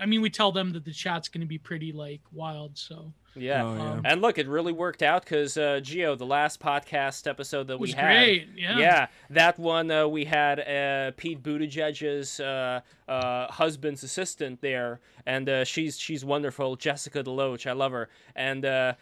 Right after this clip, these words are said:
Speaker 1: We had
Speaker 2: she
Speaker 1: Kathy Young on from the
Speaker 2: Yeah.
Speaker 1: Gamergate, from the, the, the
Speaker 3: Nice.
Speaker 1: Holocaust of the internet days.
Speaker 2: Wait, I
Speaker 3: Yeah.
Speaker 2: still have
Speaker 1: So
Speaker 2: no idea what
Speaker 1: <laughs>
Speaker 2: Kathy Young did. Can you, can you let us know
Speaker 1: Well, ba-,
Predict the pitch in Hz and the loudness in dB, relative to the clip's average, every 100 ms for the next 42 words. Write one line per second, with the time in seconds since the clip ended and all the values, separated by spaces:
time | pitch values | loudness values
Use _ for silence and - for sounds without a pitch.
0 | _ 185 196 180 170 214 208 208 185 185 | _ 0 2 2 4 4 4 0 -2 0
1 | 214 202 165 147 151 151 170 139 151 143 | 0 -2 -6 -8 -10 -8 -6 0 4 4
2 | 190 180 151 147 143 - 185 180 202 180 | 2 -4 -6 -10 -12 -8 -2 -2 -2 0
3 | 208 202 190 202 131 240 233 233 214 - | 0 0 0 2 4 4 4 4 4 2
4 | 196 180 202 196 165 151 - 156 156 214 | -4 -4 -2 -2 -4 -8 -10 -2 6 8
5 | 196 185 135 233 262 233 208 190 196 202 | 8 6 4 6 6 4 2 2 2 4
6 | 185 180 180 - 311 - 311 311 - 269 | 2 0 0 4 6 6 8 8 8 8
7 | 254 247 233 170 156 175 147 113 - 165 | 8 8 6 4 2 4 4 2 -6 -4
8 | 180 170 190 175 170 175 175 170 - 165 | -4 -4 -4 -2 0 4 4 2 0 4
9 | 214 262 311 | 6 8 6